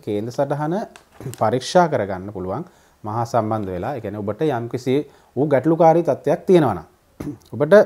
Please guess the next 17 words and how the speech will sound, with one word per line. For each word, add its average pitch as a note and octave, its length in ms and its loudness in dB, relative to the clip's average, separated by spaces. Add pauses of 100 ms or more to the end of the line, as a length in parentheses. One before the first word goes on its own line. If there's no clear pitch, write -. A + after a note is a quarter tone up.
(560)
<clears throat> A2+ 600 0
ගැටලුකාරී F3+ 480 6
තත්ත්වයන් E3+ 400 2
තියෙනවා D3 280 0
නම්, D3+ 160 -4 (560)
අ, G#2+ 180 -2
තිරේ D#3 240 6
දිස්වන F3 340 2
දුරකථන C3 380 -2
අංකය B2 260 -6
හරහා A2+ 340 -6 (360)
WhatsApp A2 420 -2 (200)
මාර්ගිකව A2 480 -4
මහා G2+ 260 -8
සම්බන්ධ E2 440 -8
වෙන්න F2 180 -10
පුළුවන්. G#2 320 -8